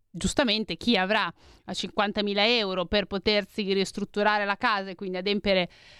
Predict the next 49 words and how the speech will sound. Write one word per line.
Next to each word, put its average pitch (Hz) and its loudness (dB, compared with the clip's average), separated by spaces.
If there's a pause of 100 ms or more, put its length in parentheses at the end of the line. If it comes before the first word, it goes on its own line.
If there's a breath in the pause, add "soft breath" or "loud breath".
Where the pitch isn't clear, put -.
alla 180 2
direttiva 190 2
europea, 208 2
si 202 -8
ristruttura 208 -4
la 190 0
casa, 202 -2
avrà 185 -4
la 180 -2
casa 202 0
green. 240 4 (920)
Chi 240 2
non 185 2
potrà 214 2
farlo 233 2
non 180 -2
lo 190 2
farà. 214 0
Il 180 -8
problema 208 0
è 180 -8
che 185 -6
non 185 -2
è 208 2
che 190 -2 (340 loud breath)
si - -2
può 208 4
scegliere, 180 0
perché 190 -4
adesso 208 -2
vado 190 2
a - 0
memoria, 208 4
però, 190 2 (320 soft breath)
eh, 185 0
se 220 2
non 208 0
si 202 0
ristruttura 196 0
casa, 190 0
eccetera, 214 0
eccetera, 220 0
non 190 -2
si 185 -4
può 190 0
vendere, 202 2
non 190 -2
si 175 -8
può... 185 2